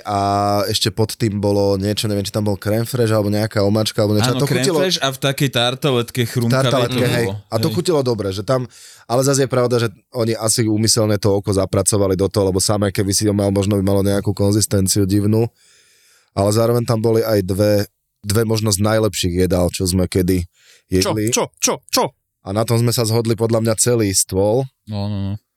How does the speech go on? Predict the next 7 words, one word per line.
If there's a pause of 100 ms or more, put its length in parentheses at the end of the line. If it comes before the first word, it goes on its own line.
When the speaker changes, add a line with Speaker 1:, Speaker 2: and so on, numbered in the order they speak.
(220)
Speaker 1:
A
to
bola
langustína (300)
a (1500)
dezert
ústrica.